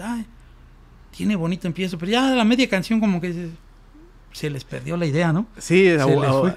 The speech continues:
Speaker 2: se les fue el, el, el, la parte de inicio muy bonita.
Speaker 1: Se les fue la inspiración.
Speaker 2: La inspiración.
Speaker 1: <laughs> Sí, sí, como
Speaker 2: Exactamente.
Speaker 1: que se les cruzaron los cables o algo,
Speaker 2: Sí,
Speaker 1: ¿eh?
Speaker 2: claro.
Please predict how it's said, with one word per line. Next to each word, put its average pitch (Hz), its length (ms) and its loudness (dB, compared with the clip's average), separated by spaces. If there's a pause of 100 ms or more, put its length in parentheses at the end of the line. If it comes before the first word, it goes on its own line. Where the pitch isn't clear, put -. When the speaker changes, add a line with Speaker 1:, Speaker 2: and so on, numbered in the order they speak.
(120)
Speaker 2:
se 139 160 -4
les 135 160 -4
fue 147 160 0
el, 170 260 2
el, 143 240 -4
el, 135 240 0
la 131 100 -2
parte 180 220 0
de 208 80 4
inicio 214 120 6
muy 196 200 6
bonita. 208 480 6
Speaker 1:
Se 165 120 -6
les 139 120 -6
fue 190 140 2
la 226 40 6
inspiración. 175 640 2
Speaker 2:
La 190 60 4
inspiración. 175 680 2
Speaker 1:
<laughs> 226 540 0
Sí, - 120 2
sí, 240 180 4
como 185 220 2
Speaker 2:
Exactamente. 135 100 -2
Speaker 1:
que 165 60 0
se 156 80 0
les 156 180 -2
cruzaron 156 560 0
los 170 140 -4
cables 196 420 0
o 175 60 -2
algo, 202 240 2
Speaker 2:
Sí, - 80 4
Speaker 1:
¿eh? 165 40 -4
Speaker 2:
claro. 147 400 -2